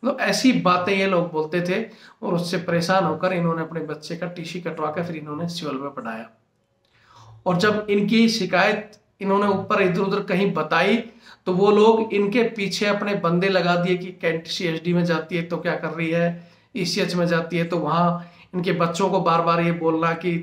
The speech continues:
"तू तो किसी काबिल नहीं है, तेरी माँ ऐसी है।" इनको इतना torture कर दिया, इन्होंने सीएचडी में जाना भी छोड़ दिया, ईसीएच में जाना भी छोड़ दिया। जैसा कि इन्होंने कहा कि अगर मेरा कुछ होता है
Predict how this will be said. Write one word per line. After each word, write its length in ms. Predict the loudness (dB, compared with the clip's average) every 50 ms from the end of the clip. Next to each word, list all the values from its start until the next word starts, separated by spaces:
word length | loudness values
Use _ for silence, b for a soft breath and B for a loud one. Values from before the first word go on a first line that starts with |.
| -6 -8
"तू 60 | -10
तो 160 | -10 -10 -10
किसी 280 | -8 -8 -6 -4 -4 -2
काबिल 380 | -2 -2 0 0 0 -2 -2
नहीं 220 | -2 -2 -4 -4 -4
है, 220 | -4 -4 -6 -6
तेरी 200 | -6 -6 -6 -6
माँ 200 | -4 -2 -2 -2
ऐसी 260 | -2 -2 -4 -6 -6 -6
है।" 300 | -4 -6 -6 -8 B B B B B B B B -4
इनको 240 | -2 2 4 6 6
इतना 260 | 6 4 4 2 2 2
torture 360 | 0 0 0 0 0 -2 -2
कर 120 | 0 0
दिया, 220 | 0 0 2 2 2
इन्होंने 300 | 2 0 0 -2 -4 -6
सीएचडी 400 | -6 -4 -2 0 0 0 -2 -2
में 100 | -2 0
जाना 220 | 0 2 2 2
भी 100 | 0 0
छोड़ 200 | -2 -4 -6 -6
दिया, 180 | -4 -4 -4 -4
ईसीएच 360 | -4 -6 -8 -12 -14 -14 -16
में 80 | -16 -16
जाना 160 | -14 -12 -12
भी 120 | -12 -12
छोड़ 200 | -14 -18 -20 -20
दिया। 220 | -20 _ _ _ _ _ _ _ b b b b b b b b b b -8 -4
जैसा 260 | -2 0 2 2 2
कि 120 | 2 2
इन्होंने 260 | 2 4 4 2 2
कहा 240 | 2 2 2 4 2
कि 140 | 2 2 0
अगर 160 | 0 0 0
मेरा 340 | 2 2 4 4 4 4 4
कुछ 300 | 2 0 -6 -10 -10 -12
होता 240 | -12 -8 -6 -4 -2
है 360 | 0 0 0 -2 -6 b